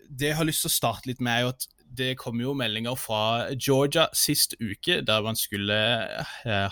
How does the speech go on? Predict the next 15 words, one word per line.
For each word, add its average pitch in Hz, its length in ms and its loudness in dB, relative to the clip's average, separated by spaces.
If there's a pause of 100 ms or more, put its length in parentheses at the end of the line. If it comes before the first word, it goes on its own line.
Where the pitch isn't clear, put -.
ha 95 100 2 (160)
valg 143 300 0
om 104 100 -2
at - 160 -6
det 107 80 -2
rett - 180 -2
og - 60 -2
slett - 260 -4
gikk 123 200 0
ganske 95 340 0
kaotisk 120 720 2
for - 240 2
seg, 185 240 6
med 117 420 6
lange 113 600 4